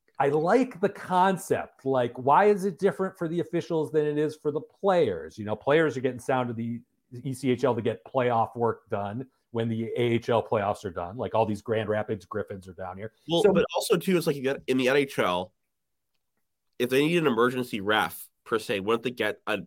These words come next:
Speaker 2: person that's in the same region for the A H L games?
Speaker 1: Uh, say that
Speaker 2: Like,
Speaker 1: again?
Speaker 2: wouldn't they get, wouldn't they get guy-, so let's say an, an N H L game needed an extra ref.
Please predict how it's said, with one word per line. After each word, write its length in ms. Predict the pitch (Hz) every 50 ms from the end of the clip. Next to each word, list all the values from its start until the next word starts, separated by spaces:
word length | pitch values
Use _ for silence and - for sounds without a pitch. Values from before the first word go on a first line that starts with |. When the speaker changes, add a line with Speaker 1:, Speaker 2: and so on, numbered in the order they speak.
| _ _ _
Speaker 2:
person 300 | - - 123 117 120 131
that's 160 | 120 110 -
in 40 | 120
the 80 | 110 104
same 280 | - - 123 110 101
region 360 | 92 98 98 104 - 120 110
for 120 | 104 - 107
the 120 | 98 71
A 60 | 87 95 98
H 140 | 95 -
L 100 | 113 101
games? 560 | 98 95 90 98 123 147 185 - - - - _ _ _ _ _ _ _ _ _ _ _ _ _ _ _ _ _ _ _ _ _ _ _ _ _ _ _ _ _ _ _ _ _ _ _ _ _ _ _ _ _ _ -
Speaker 1:
Uh, 1080 | 123 127 127 127 127 127 127 127 127 127 123 123 123 123 123 120 123 120 117 120 120 - - _ _ -
say 220 | - - 151 151
that 80 | 165 190
Speaker 2:
Like, 100 | 190 190
Speaker 1:
again? 260 | 208 214 220 240 - - _ _ - -
Speaker 2:
wouldn't 280 | 117 127 151 170 175 180
they 140 | 202 208 165
get, 380 | - 120 117 117 131 - - - _ _ _ _ _ _ _ _ - - _ _ _ _ _ -
wouldn't 440 | 120 117 117 120 139 147 175 190 190
they 140 | 247 220 185
get 420 | 127 - 113 113 123 127 - -
guy-, 280 | - 220 214 202 202 - -
so 180 | - - - 165
let's 160 | 160 160 -
say 200 | - 220 240 190 - -
an, 240 | - 139 135 - - -
an 100 | 120 113
N 100 | 107 120
H 160 | 123 120 - 147
L 60 | 123
game 340 | 123 117 110 107 107 104 101
needed 280 | 101 107 110 110 117 107
an 100 | 98 90
extra 300 | 101 101 - - - 98
ref. 480 | 87 87 85 73 - - - - -